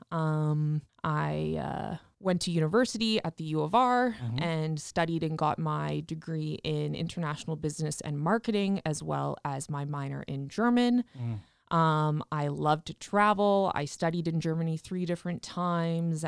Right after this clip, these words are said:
Speaker 1: and I've been to Europe, I think, like, seven times and been to almost all those countries over there.
Speaker 2: Crazy.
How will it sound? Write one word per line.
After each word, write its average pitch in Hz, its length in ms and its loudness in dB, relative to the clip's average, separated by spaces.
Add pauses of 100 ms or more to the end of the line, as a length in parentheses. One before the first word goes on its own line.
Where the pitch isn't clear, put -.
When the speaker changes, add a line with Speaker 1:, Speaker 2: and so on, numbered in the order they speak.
Speaker 1:
and 143 520 -4
I've 143 140 -6
been 156 140 -4
to 151 60 -2
Europe, 147 400 -4
I 147 120 -8
think, - 260 -10
like, - 180 -12
seven 277 320 0
times 240 320 2
and 170 120 2
been 156 140 0
to - 80 -4
almost 196 360 2
all 175 100 2
those 160 160 -4
countries 214 420 0
over 190 240 2
there. 185 460 2
Speaker 2:
Crazy. 113 440 -4